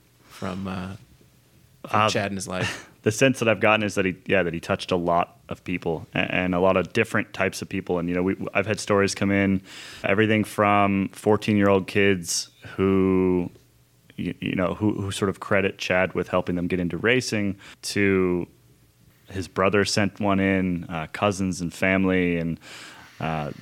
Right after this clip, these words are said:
Speaker 2: the, the overarching sense is just of a young man who was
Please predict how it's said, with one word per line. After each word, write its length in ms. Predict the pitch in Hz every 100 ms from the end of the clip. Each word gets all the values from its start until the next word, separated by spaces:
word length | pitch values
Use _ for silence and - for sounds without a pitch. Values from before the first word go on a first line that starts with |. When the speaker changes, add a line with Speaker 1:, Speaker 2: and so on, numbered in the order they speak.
| -
Speaker 2:
the, 240 | - 90 104
the 120 | 104 110
overarching 760 | 113 117 117 110 104 - 98
sense 340 | - 101 95 92
is 160 | -
just 320 | - 92 -
of 180 | - 92
a 60 | 92
young 240 | 92 95
man 300 | 92 90 92
who 640 | 82 92 92 92 90 90 85 - - - _
was 480 | - 92 80 - -